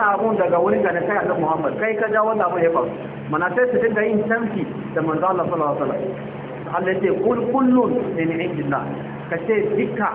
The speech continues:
daga wurin Allah ne, da mai kyau da mara kyau, dukka daga wurin Allah subhanahu wa ta'ala ne. Allah ce, "Fa ma li ha'ula'i qaum," me ya samu waɗannan mutane,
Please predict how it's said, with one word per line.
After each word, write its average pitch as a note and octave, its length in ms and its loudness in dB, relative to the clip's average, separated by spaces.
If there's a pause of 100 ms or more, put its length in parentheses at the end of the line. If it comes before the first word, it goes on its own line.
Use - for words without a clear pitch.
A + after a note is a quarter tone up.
(240)
daga D#3 160 0
wurin F3 240 0
Allah F#3+ 180 0
ne, C#3+ 220 0
da D3+ 160 0
mai D3+ 220 2
kyau - 180 0 (100)
da B2+ 80 0
mara G3 300 2
kyau, G3 160 2 (320)
dukka B3 240 0
daga E3 160 0
wurin E3 240 2
Allah F3+ 240 0
subhanahu D#3+ 400 0 (400)
wa E3 100 2
ta'ala D3 380 0
ne. B2+ 100 -2 (380)
Allah F3+ 240 0
ce, F3+ 160 0
"Fa D3+ 140 0
ma F#3 180 2
li F#3 160 0
ha'ula'i F#3 800 0
qaum," G#3 400 0 (240)
me D3+ 160 0
ya G3+ 140 4 (100)
samu E3+ 320 2
waɗannan F#3 400 2
mutane, D#3 440 0